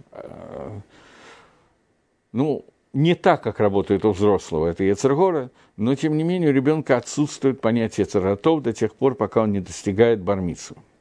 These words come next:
И тоже щ-, сегодня у нас, понятно, что у нас есть Йецер Готов, есть Йецер Гара, поскольку какое-то просветление лица Всевышнего существует, но в тот момент, когда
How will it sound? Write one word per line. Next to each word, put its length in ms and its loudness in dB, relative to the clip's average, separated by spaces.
И 60 -8
тоже 300 4
щ-, 180 -6
сегодня 520 0
у 120 0
нас, 360 0
понятно, 380 0
что 200 -2
у 20 4
нас 180 0
есть 260 2
Йецер 260 2
Готов, 340 2
есть 260 -2
Йецер 540 0
Гара, 260 2
поскольку 400 -2
какое-то 400 0
просветление 720 -2
лица 240 0
Всевышнего 540 -2
существует, 720 -2
но 100 -2
в 60 -10
тот 180 0
момент, 360 -2
когда 420 -2